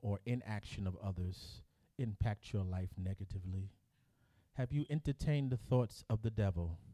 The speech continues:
and operated, "As a man thinketh in his heart, so is he"? Have you operated at less than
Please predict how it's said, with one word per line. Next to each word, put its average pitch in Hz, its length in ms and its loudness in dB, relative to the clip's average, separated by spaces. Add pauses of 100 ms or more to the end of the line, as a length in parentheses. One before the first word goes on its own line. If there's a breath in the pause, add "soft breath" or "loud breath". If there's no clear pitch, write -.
(1800)
and 110 180 0
operated, 101 640 2
"As 95 100 -2
a 101 60 2
man 120 280 2
thinketh 127 360 0
in 113 80 2
his 113 140 2
heart, 101 240 6
so 104 240 6
is 90 180 6
he"? 87 140 2
Have 101 200 2
you 110 200 2
operated 147 760 2
at 113 200 -4
less 135 440 -2
than 120 180 0